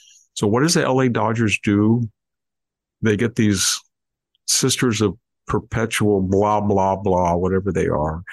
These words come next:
And they take them in there and they flip flop and they put them there. And what are they known for? They, you know, the left said, "Well, they were a-,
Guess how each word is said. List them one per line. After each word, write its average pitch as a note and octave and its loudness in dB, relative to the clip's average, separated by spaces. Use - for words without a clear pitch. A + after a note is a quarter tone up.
And G2+ 0
they G2+ 0
take B2+ -4
them A#2+ 2
in G2+ 2
there G2 0
and F#2+ 0
they F#2+ 2
flip B2+ -4
flop G2+ 0
and G2+ -2
they F#2+ 2
put - -4
them G2 0
there. F2+ -2
And G2+ 0
what A#2+ 2
are D#3 2
they D3 2
known A#2 2
for? A#2 0
They, A2 0
you B2 -2
know, A2 0
the G#2 0
left A2+ -2
said, G#2+ -2
"Well, C3+ 2
they C3 0
were A#2+ 2
a-, C3+ -2